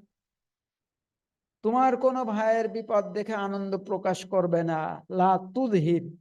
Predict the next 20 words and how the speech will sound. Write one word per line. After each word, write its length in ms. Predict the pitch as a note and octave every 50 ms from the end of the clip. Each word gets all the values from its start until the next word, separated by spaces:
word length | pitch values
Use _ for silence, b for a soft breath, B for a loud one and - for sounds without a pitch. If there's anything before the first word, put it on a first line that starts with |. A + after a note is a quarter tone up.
| _ _
তুযহির 380 | A3 A3+ A3+ G3 G#3 G#3+ A3+ A3+
মানে 180 | A#3 A#3 A#3+
প্রকাশ 460 | A#3 A#3+ - F#3+ F#3 F#3+ G3 - - -
করবে 320 | - F3+ F3 F3 F#3 G3
না, 140 | G#3 G#3 G#3
শামাতা 720 | G#3 - - F3 F3+ F3+ F3+ F3+ F3+ F3+ F3+ - A3+ A3+ A3
মানে 160 | G#3+ G#3 G3 - -
আনন্দ, 440 | F#3+ F#3 F#3+ F#3+ G3 G3 G3+ G3+ G#3+
লি 280 | A#3 A#3 A3 F#3 F#3 F3 - -
আখিকা, 680 | F#3 F#3 E3+ - - G#3 A3 A3+ A3 A#3 B3 B3+ C4+ C4 b b b b b b b b b _ _ _ _
তোমার 380 | - G#3 G#3+ A3+ A#3 A#3 A3+ A3+
ভাইয়ের 680 | G3+ G3+ F#3 F#3+ G3 G#3 A3 A#3 B3 B3 B3 B3 B3
কোনো 280 | B3 A#3+ G#3+ G3 G3 F#3
বিপদ 380 | F3+ G#3 A3 G#3 A#3+ A#3 A3
দেখে 340 | G3 F#3+ G#3+ A3 - A3+ A#3+
আনন্দ 420 | A3+ A#3 G#3 G#3 G#3+ G#3+ G#3 G#3
প্রকাশ 580 | G3+ G#3 - G3+ G3 F#3+ G3 - G3+ G3 F#3+ -
করবে 360 | - - F3+ F3+ F3 F3+ F#3
না। 180 | F#3+ G3+ G#3+ G#3+
ফায়ারহামুহুল্লাহ, 1400 | G#3 - G#3+ A3 A3+ B3 A#3+ A#3+ A#3 G#3 - A3 A#3 A#3 A#3 G3 F3+ A3 G#3+ G#3 G#3 G#3 G#3 A3 A3+ A#3 A#3